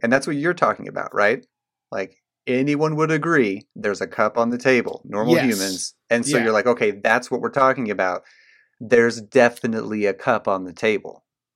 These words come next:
Speaker 2: Yes.
Speaker 1: Right? Okay.
Speaker 2: Yeah.
Speaker 1: Okay.
Speaker 2: And, and it might be like, "Yeah, there's a cup on the table," and someone else would be like, "No, there's a mug on the table." And the way, you know, definitions may change per person, but the reality is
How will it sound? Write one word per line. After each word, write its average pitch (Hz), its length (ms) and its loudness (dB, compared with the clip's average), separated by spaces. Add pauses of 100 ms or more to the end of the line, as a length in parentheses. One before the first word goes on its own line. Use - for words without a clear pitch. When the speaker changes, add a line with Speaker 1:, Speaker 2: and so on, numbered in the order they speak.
Speaker 2:
Yes. 135 180 -4
Speaker 1:
Right? 165 300 2 (340)
Okay. 143 140 0
Speaker 2:
Yeah. 285 100 -2 (880)
Speaker 1:
Okay. - 340 2
Speaker 2:
And, 180 380 -2
and 196 200 0
it 202 140 2
might 196 280 0
be 190 160 0
like, 175 360 0
"Yeah, 185 400 2
there's 160 280 -2
a 165 60 -2
cup 208 240 0
on 147 120 -2
the 131 80 -6
table," 110 400 -8
and 117 160 -12
someone 135 260 -4
else 160 240 -4
would 143 100 -8
be 135 120 -4
like, 127 260 -4
"No, 139 180 -6
there's 135 200 -6
a 120 60 -6
mug 139 380 -2
on 113 160 -6
the 104 100 -14
table." 87 420 -12 (400)
And 127 380 -6 (100)
the 143 100 -2
way, 156 320 0
you 143 140 -8
know, 113 320 -10
definitions 160 840 0
may 147 180 -4
change 147 460 -4
per 139 160 -2
person, 123 560 -2 (340)
but 139 180 -6
the 151 100 0
reality 151 840 4
is 107 560 -2